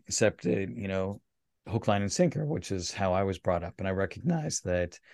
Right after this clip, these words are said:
while there were some things about the Mormon Church that I really appreciated, there were plenty of things that just didn't work for me, and it actually caused me a lot of stress and pain in my life. But I didn't know,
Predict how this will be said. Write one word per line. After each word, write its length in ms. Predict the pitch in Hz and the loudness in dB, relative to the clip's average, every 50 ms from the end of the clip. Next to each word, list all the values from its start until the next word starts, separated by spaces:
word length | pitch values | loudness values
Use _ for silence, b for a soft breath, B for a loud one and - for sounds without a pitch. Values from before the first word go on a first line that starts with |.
| b b b b b b - | b b b b b b 4
while 240 | 110 104 101 98 92 | 6 6 6 6 6
there 120 | 95 95 | 6 4
were 140 | 92 101 104 | 4 2 0
some 300 | - - - - 190 180 | -2 -4 0 0 0 0
things 240 | - - 101 95 - | 2 0 0 0 2
about 160 | - 104 92 | 0 0 0
the 60 | 90 | 2
Mormon 240 | 101 101 92 95 92 | 0 0 0 0 -2
Church 280 | - - 95 90 - - | -2 -2 -4 -4 -4 -4
that 120 | - 90 | -2 0
I 40 | 90 | 0
really 220 | 87 85 87 87 | 0 0 -2 -4
appreciated, 480 | 85 - 131 131 123 - 104 95 92 92 | -2 0 0 0 2 0 0 0 0 0
there 80 | 98 | 0
were 200 | 95 90 - - - | -2 -2 -4 -2 -2
plenty 180 | 104 98 98 | -2 0 -2
of 60 | 95 - | -4 -4
things 300 | - 87 87 90 85 - | -4 -4 -2 -4 -4 -2
that 200 | 92 87 85 80 | -4 -4 -4 -6
just 340 | - - 95 90 85 - - _ _ - - - - - _ _ _ _ _ _ _ _ _ _ _ _ _ _ _ _ | -4 -2 -2 -2 -2 -4 -8 _ _ -20 -20 -20 -20 -20 _ _ _ _ _ _ _ _ _ _ _ _ _ _ _ _
didn't 260 | - 117 104 107 101 92 | 6 6 6 6 4 6
work 240 | 92 104 131 160 | 6 6 6 4
for 220 | - - - 95 87 | 2 0 0 0 0
me, 160 | 90 87 85 | 0 0 -2
and 100 | 87 85 | -2 -2
it 120 | 90 92 | -2 0
actually 320 | 92 95 101 - - 101 90 | 0 -2 -2 -2 -2 -4 -4
caused 380 | - - 101 95 95 92 - | 0 0 0 2 2 0 -2
me 180 | - 95 92 90 | -4 -4 -2 -2
a 40 | 92 | 0
lot 180 | 92 90 90 90 | 0 0 -2 -2
of 80 | 87 | -4
stress 320 | - - - 104 95 - - | -6 0 0 0 0 0 -2
and 100 | 95 - | -6 -6
pain 240 | - - 135 180 185 | -2 2 4 4 4
in 80 | 131 98 | 4 2
my 120 | 92 85 | 2 0
life. 220 | 85 87 87 90 - _ - - b b b b b b _ | -2 -2 -2 -4 -6 _ -16 -20 b b b b b b _
But 120 | - 107 | 4 6
I 60 | 110 | 8
didn't 220 | 110 110 107 104 101 | 8 8 6 6 4
know, 340 | 104 107 107 104 98 101 | 4 6 6 4 4 2